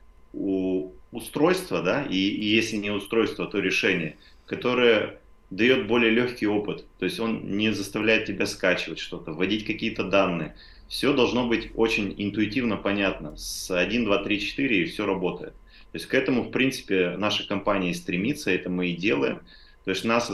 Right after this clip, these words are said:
наша задача интегрировать этот сервис очень быстро в любой бизнес, да. Если мы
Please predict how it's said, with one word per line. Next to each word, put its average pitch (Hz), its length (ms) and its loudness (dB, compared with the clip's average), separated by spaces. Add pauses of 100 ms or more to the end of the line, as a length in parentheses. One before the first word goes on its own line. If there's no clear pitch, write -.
(100)
наша 110 380 0
задача 95 640 2
интегрировать 104 760 2
этот 90 220 -6
сервис 85 460 0
очень 90 320 -4
быстро 107 360 -2
в 107 80 -4
любой 107 520 0
бизнес, 104 500 -6
да. - 320 -4
Если 90 400 -4
мы 92 120 -2